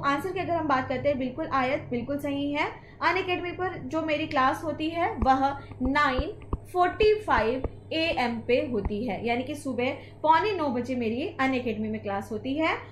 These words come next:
और आप लोग उस class में जरूर आइए। ठीक है, चलो ठीक है सोनू, welcome। ठीक है, सभी को समझ आ रहा है? ठीक है, happy हिमानी, ओके। अब हम यहाँ पर next question के बारे में बात करते हैं।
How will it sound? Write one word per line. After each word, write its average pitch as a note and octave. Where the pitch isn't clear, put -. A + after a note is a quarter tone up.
और C4+
आप C4+
लोग D#4+
उस -
class B3+
में D4+
जरूर D#4
आइए। F#3
ठीक C4
है, F#4+
चलो -
ठीक E4
है G4
सोनू, F4+
welcome। D#4
ठीक E4
है, F4
सभी C#4+
को D#4+
समझ D4+
आ C4+
रहा C#4+
है? E4
ठीक D#4
है, D#4
happy C#4+
हिमानी, B3+
ओके। A3
अब F#4
हम B4
यहाँ F#4
पर F#4+
next G4
question D#4+
के C4
बारे A3+
में E4
बात B3
करते G#3
हैं। F3+